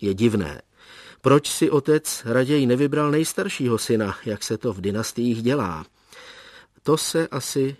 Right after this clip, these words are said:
nikdy nedovíme. Ale pravda je, že si ho zvolil za svého nástupce už před smrtí. Další podivnost a nejistota, tak mladý muž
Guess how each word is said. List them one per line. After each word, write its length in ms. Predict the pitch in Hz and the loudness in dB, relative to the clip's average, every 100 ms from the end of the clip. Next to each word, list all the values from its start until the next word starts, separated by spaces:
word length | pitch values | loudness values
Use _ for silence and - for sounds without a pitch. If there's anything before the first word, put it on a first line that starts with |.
| - | -4
nikdy 280 | 117 117 | -2 2
nedovíme. 500 | 110 90 90 76 73 - _ _ _ _ _ _ - - - | 0 0 -6 -8 -12 -16 _ _ _ _ _ _ -20 -20 -2
Ale 160 | 147 160 | 2 4
pravda 340 | 180 190 190 | 4 4 4
je, 160 | 185 180 | 4 2
že 120 | 165 | 0
si 140 | - | 0
ho 120 | 165 127 | 0 0
zvolil 380 | 113 131 156 | 2 2 4
za 120 | 147 151 | 2 -2
svého 300 | 170 165 151 | -2 0 0
nástupce 640 | 139 135 151 - - 151 | 0 -2 -4 -4 0 0
už 320 | 143 143 - - | -2 -4 -8 -8
před 220 | - - | -6 -4
smrtí. 500 | 120 117 - 76 - _ _ _ _ _ _ - - - | -4 -6 -8 -14 -16 _ _ _ _ _ _ -20 -12 2
Další 340 | 120 120 147 | 2 4 2
podivnost 720 | 131 113 110 110 113 127 - - | 2 2 2 0 -2 -4 -8 -8
a 80 | |
nejistota, 640 | 110 104 110 - 120 127 135 _ _ _ - - | -4 -2 -2 -4 -2 -2 -4 _ _ _ -20 -6
tak 180 | - 131 | 0 2
mladý 280 | 147 147 143 | 2 2 4
muž 360 | 139 151 - | 2 2 -2